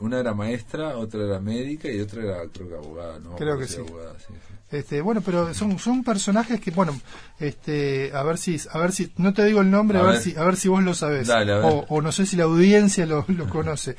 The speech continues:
Speaker 2: <laughs> Apellido de poetisa uruguaya perteneciente a la generación del cuarenta y cinco, y entre paréntesis pongo, con un poco de idea sale.
Speaker 1: <laughs> Idea Vilariño, muy
Speaker 2: Muy
Speaker 1: bien.
Speaker 2: bien.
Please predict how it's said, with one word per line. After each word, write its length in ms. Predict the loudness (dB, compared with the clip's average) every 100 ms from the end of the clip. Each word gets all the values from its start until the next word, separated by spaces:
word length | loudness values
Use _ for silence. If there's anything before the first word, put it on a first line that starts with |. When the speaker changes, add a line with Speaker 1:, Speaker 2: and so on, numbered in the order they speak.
| -14
Speaker 2:
<laughs> 140 | -14 -6
Apellido 520 | -2 -2 2 4 6
de 120 | 2
poetisa 800 | 2 2 2 2 2 2 2 -2 0
uruguaya 680 | -2 0 2 2 2 -2
perteneciente 880 | -2 -4 -4 -4 -4 -4 -4 -4 -4
a 40 | -4
la 80 | -4
generación 580 | -6 -4 -4 -4 -4
del 160 | -4 -4
cuarenta 480 | -2 -2 0 0 -2
y 60 |
cinco, 580 | -2 -2 -2 0 0 -2 -6 -20 -20 -20 -20 -16 -8
y 80 |
entre 280 | -6 -2 -2
paréntesis 580 | 2 2 2 -2 -4 -4
pongo, 460 | -4 -4 -2 -4 -2
con 200 | 0 2
un 120 | 2
poco 320 | 2 0 2
de 140 | 2 2
idea 320 | 0 2 2
sale. 460 | 2 0 0 -4 -10 -18 -18 -4
Speaker 1:
<laughs> 460 | -2 0 -2 -2 -6 -6 -10 -12 -14 -14 -12 -14 -10 -12 -6
Idea 280 | -4 -2 0
Vilariño, 540 | 0 -2 -2 -2 -2
muy 100 | -2
Speaker 2:
Muy 100 | 0
Speaker 1:
bien. 320 | 2 2 4
Speaker 2:
bien. 120 | 2